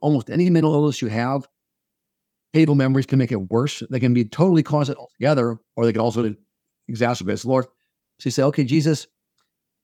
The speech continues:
any component of my struggle with anxiety that is anchored in specific memories from my past, could you please help me to go look at that with you and,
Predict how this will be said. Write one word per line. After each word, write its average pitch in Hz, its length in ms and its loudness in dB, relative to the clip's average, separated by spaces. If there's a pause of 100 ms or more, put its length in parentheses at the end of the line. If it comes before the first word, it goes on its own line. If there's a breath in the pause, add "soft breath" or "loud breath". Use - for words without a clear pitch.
(180)
any 185 240 4
component 147 560 0
of - 80 -10
my 127 140 -2
struggle 139 260 -4
with 117 120 -4
anxiety 110 640 -2 (300)
that 123 220 -6 (240)
is 123 180 -4
anchored 156 380 0
in 139 200 2
specific 135 400 -2
memories 127 280 0
from 113 100 -4
my 110 140 0
past, 107 500 -6 (800)
could 147 160 0
you 165 100 6
please 147 280 2
help 135 160 -2
me 123 140 2
to 113 200 -2 (140)
go 123 100 -2
look 117 240 0
at 123 80 -2
that 117 180 -2
with 117 160 -8
you 113 140 2
and, 98 200 -2